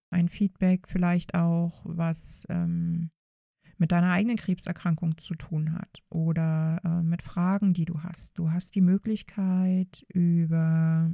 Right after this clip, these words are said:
Anchor Sprachnachrichten zu schicken und deine Fragen direkt einzusprechen, sodass ich die vielleicht auch beim nächsten Mal mit reinbinden kann.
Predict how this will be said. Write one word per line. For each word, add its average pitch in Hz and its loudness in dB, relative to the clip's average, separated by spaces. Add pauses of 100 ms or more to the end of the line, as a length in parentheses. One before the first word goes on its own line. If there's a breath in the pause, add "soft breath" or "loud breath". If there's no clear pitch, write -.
(100)
Anchor 240 0
Sprachnachrichten 220 -2
zu - -10
schicken 233 -6
und 185 -2
deine 180 2
Fragen 180 0
direkt 175 -2
einzusprechen, 202 -2
sodass 170 -2
ich 165 -6
die 185 -6
vielleicht 170 -2
auch 165 -4
beim 190 2
nächsten 170 2
Mal 180 2
mit 180 -4
reinbinden 208 0
kann. 220 -6